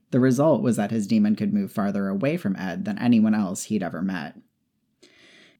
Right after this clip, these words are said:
It helped his reputation, the fearsome pirate Blackbeard with no demon,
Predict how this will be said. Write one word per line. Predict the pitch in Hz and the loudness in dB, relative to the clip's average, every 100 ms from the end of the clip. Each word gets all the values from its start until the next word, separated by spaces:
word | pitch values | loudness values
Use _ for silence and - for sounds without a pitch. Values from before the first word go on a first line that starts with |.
| _ - | _ -4
It | 139 | -2
helped | 170 180 | 0 2
his | 208 190 | 2 2
reputation, | 180 175 - 175 - 95 92 101 - | 2 0 0 -2 0 -2 -2 -6 -4
the | 127 | -4
fearsome | - 123 123 131 | 0 0 2 2
pirate | 117 113 117 107 | 2 2 0 0
Blackbeard | 104 101 107 110 117 110 | -2 -4 -2 0 0 -2
with | 101 | 0
no | 107 104 | 2 2
demon, | 98 95 104 113 120 | 0 0 2 2 0